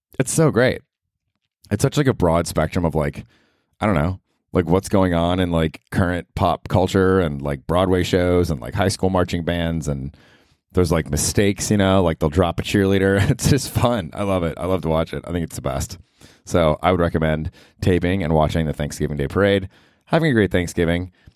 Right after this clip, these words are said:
And, uh, you know, if you don't live in America and you don't have Thanksgiving, if you're listening to this in Germany, well, I guess you're fucked. So this week isn't your week, pal. Guess you guys had Oktoberfest. Please keep listening. Please keep journeying. Um, I'm at Danny Palmer N Y C on Instagram.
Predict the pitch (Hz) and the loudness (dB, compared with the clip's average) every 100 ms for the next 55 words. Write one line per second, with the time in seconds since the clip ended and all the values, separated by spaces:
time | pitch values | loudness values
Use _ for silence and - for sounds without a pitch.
0 | _ - 127 131 123 - 160 135 120 120 | _ -2 2 2 2 2 0 0 0 -2
1 | 110 113 113 110 120 143 147 98 98 101 | 2 2 2 2 0 0 0 -2 -2 -2
2 | 101 104 101 104 - 107 120 123 92 90 | 0 0 0 -4 -2 0 0 -2 0 -2
3 | 92 95 90 95 87 95 113 139 - _ | 0 -4 -4 -2 0 0 0 -2 -6 _
4 | - 180 147 135 147 165 - 190 - - | -2 2 2 0 0 -2 2 0 0 -8
5 | - _ _ _ _ - 123 120 123 - | -18 _ _ _ _ -4 2 2 0 -6
6 | - - 127 127 135 147 135 151 120 - | -6 -2 -2 0 0 2 4 4 2 -2
7 | 117 113 123 - _ _ 113 113 117 123 | 2 4 2 -2 _ _ -2 0 2 4
8 | 131 127 123 143 135 - 95 101 - _ | 4 2 2 2 2 2 2 0 -12 _
9 | - 107 - 80 76 87 87 - - - | -2 -2 0 -2 -2 -2 -4 -10 -20 -20
10 | - - 117 101 92 - 78 73 73 80 | -18 -2 0 2 -2 -4 -10 -4 -2 -2
11 | 87 90 110 107 - _ _ _ _ _ | -2 -2 -2 -6 -12 _ _ _ _ _
12 | _ - 98 92 87 98 95 95 82 101 | _ 0 2 2 2 0 2 0 0 2
13 | 98 117 107 87 80 _ 101 87 80 - | 2 2 2 2 0 _ 2 4 2 2
14 | 82 71 69 69 - 73 71 71 | 0 0 -2 -4 -6 -4 -4 -4